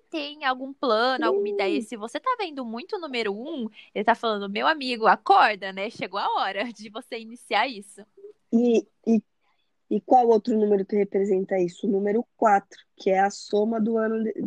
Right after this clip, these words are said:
Speaker 2: do, desse
Speaker 1: Uhum.
Speaker 2: ano, né? Em dois mil e vinte, aí quatro, esse, é tudo, tipo, regente por Su-, eh, Júpiter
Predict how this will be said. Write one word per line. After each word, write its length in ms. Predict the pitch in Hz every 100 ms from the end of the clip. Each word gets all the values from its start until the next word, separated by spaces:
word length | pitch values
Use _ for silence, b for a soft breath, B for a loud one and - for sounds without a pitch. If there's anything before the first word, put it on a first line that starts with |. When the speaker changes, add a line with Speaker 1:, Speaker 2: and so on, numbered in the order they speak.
| -
Speaker 2:
do, 260 | 185 208
desse 400 | 196 214 220 285
Speaker 1:
Uhum. 40 | 269
Speaker 2:
ano, 300 | 254 226 180
né? 240 | 175 180 b b b
Em 80 | 185
dois 200 | 185 185
mil 160 | 202 208
e 100 | 190
vinte, 300 | 202 196 202
aí 220 | 202 208
quatro, 420 | - 202 247 -
esse, 240 | 208 - - - -
é 160 | 202 196
tudo, 380 | - 233 254 233
tipo, 280 | - 254
regente 380 | 226 214 226 220
por 140 | - 208
Su-, 200 | 226 -
eh, 220 | 190 190
Júpiter 520 | 196 233 - 214 202